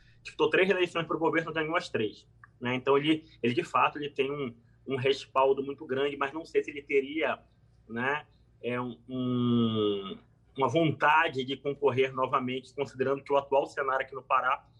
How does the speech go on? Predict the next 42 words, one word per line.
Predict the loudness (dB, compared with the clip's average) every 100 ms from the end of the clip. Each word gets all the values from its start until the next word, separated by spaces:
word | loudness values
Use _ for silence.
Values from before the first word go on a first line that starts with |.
| -8
é | -8
muito | -8 -4
favorável | 0 2 2 2 2 0
ao | 0
atual | 0 -4 -6
governador | -6 -6 -4 0 0 -2 _ _
Helder | -2 -2 -2 -4 0
Barbalho, | -2 -2 -2 -2 -4 -10
filho | -12 -8
de | -2
Jader | -2 -2 -2
Barbalho. | -4 -4 -14 -16 _ -20 -20 -20 -6
Mas | -2 0 0
respondendo, | -2 0 -4 -2 -4 0
é, | 0 0
diretamente | -2 -2 -2 -4 -6
à | -4
sua | -4
pergunta, | -2 -4 -4 -8 -4 -2 -4 -8 -20 -20 _ 0
é, | 0
pra | 0 2 2
mim, | 2
três | 0 0 0
marcas, | 0 2 2 -2 -6 -6
e | -8 -10
isso | -4
foi | 0
pontuado | 2 0 2 2 2
na, | 0 0
na | -4
fala | -4 -4
do | -4
professor | -6 -4 -2
Maurício, | 0 0 -2
na | -6 -4
fala | -4 -6
do |
professor | -10 -6 -4
Adriano, | 0 0 -2 -8 -20 -6
três | 2 2
marcas | 4 0 0 -4 -4
são | -4 -4